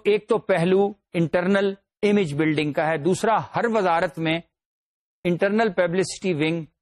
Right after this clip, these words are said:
اس چیز کو بھی پی آئی ڈی کے ذریعے کنٹرول کرتا ہے اور گائیڈ کرتا ہے کہ ہر وزارت میں ایک پی آر او یا انفارمیشن آفیسر بھی پریس انفارمیشن ڈپارٹمنٹ کی طرف سے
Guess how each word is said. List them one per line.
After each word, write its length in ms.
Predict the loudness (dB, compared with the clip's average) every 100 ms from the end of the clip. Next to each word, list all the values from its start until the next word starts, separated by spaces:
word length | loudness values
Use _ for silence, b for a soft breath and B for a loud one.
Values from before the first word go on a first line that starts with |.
| _ _ _ _
اس 120 | -4 -4 0
چیز 200 | -2 0
کو 100 | 0
بھی 120 | 0
پی 180 | 0 0
آئی 120 | 2
ڈی 100 | 0
کے 120 | -2
ذریعے 280 | -2 0 -2
کنٹرول 460 | -2 -4 0 0 0
کرتا 400 | -2 -4 -4 -2
ہے 100 | -2
اور 240 | 0 -2 0
گائیڈ 260 | 0 -2 -2
کرتا 320 | -4 -4 -2
ہے 60 | -2
کہ 120 | -4 -6 -2
ہر 100 | -2
وزارت 460 | -2 0 0 -2 -4
میں 120 | -8 -6
ایک 220 | -4 -4 _ -6
پی 160 | -2 0
آر 180 | 2 2
او 160 | 2
یا 120 | 4 2
انفارمیشن 760 | 2 0 2 0 0 -2 -2 0
آفیسر 420 | 0 -2 0 -2 0
بھی 100 | -4 -6 _
پریس 220 | -2 -2
انفارمیشن 600 | -4 -2 -2 -2 -4 -4 -4
ڈپارٹمنٹ 520 | 0 -2 -2 -6 -4
کی 80 | -6
طرف 240 | -4 -4
سے 160 | -2 -4